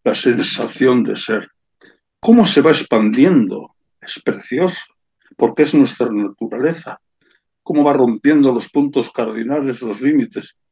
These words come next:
y se expande, se expande sin cesar. Y el pequeñito yo,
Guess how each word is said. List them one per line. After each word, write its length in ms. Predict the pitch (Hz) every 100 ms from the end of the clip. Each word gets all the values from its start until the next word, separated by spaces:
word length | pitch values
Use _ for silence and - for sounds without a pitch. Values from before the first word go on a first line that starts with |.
| _ _
y 140 | - 123
se 220 | - 120
expande, 600 | 107 - 127 143 123 -
se 180 | - 120
expande 520 | - 139 131 117 - _ _ _ _ _
sin 280 | - 117
cesar. 600 | 107 110 92 - - - _ _ _ _ _ _ _ _ _
Y 60 | 147
el 80 |
pequeñito 560 | - 131 127 135 156 135
yo, 400 | 123 127 127 131